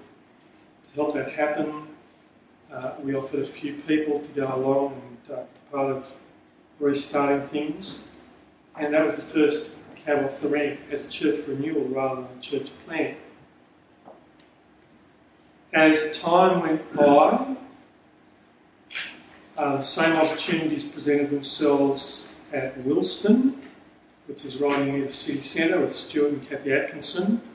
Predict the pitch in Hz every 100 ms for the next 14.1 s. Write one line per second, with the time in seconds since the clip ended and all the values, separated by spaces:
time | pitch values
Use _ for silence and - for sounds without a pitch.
0 | - - _ _ _ 147 135 151 147 156
1 | 143 143 143 151 147 147 147 139 - -
2 | - - 147 135 143 - 147 - 147 139
3 | 151 156 - 170 170 - - - - _
4 | _ _ - - 151 139 139 135 - -
5 | 135 139 135 135 143 - 131 - 147 135
6 | 135 - 147 143 143 - - 151 - -
7 | 147 139 - - - 151 - - - 147
8 | 156 190 - - _ _ _ _ _ _
9 | _ _ _ _ _ _ _ _ _ _
10 | _ _ _ _ _ 143 135 135 135 139
11 | - - 151 139 143 139 - - 147 131
12 | 131 131 127 - 151 151 143 143 - -
13 | 143 151 151 147 131 127 - - - -